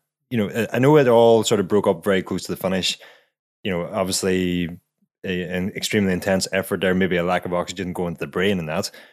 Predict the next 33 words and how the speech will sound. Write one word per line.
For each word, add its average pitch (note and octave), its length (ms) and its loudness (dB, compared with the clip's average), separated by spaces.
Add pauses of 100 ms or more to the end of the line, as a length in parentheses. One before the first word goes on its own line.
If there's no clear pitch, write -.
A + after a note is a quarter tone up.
(260)
But G2+ 180 -4
still, A2 440 4
I, G2+ 180 2 (460)
I - 80 -4
can G#2+ 120 0
almost A#2 260 4
guarantee G2+ 320 2
the G2+ 160 2
other G#2+ 180 6
three G#2 240 0
riders F#2+ 320 0
in F#2 60 -6
that F2 160 -4
front F2+ 200 -4
group - 260 -6 (580)
knew G2+ 240 2
exactly F#2+ 440 2
what F2 120 0
was E2 120 -6
happening. F2+ 300 0
You F#2 80 0
know, F2 220 -2
everybody G2+ 400 2
was F#2 120 0
on F2+ 80 0
the F2+ 80 -2
right-hand F#2 340 -2
side F#2 120 -4
of E2+ 60 -6
the E2 60 -6
road. F2 340 -4
They F#2+ 200 0
were, F#2 460 0